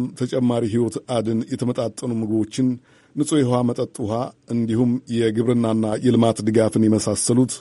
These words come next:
የተፈጸመው አድራጎት ወይንም ዳይቨርሽን ስኪም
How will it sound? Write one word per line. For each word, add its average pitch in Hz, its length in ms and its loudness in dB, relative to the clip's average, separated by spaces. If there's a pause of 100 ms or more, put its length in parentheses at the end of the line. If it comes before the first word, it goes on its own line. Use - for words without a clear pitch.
(140)
የተፈጸመው 135 680 2
አድራጎት 113 580 2
ወይንም 113 280 0 (140)
ዳይቨርሽን 113 600 0
ስኪም 123 280 -2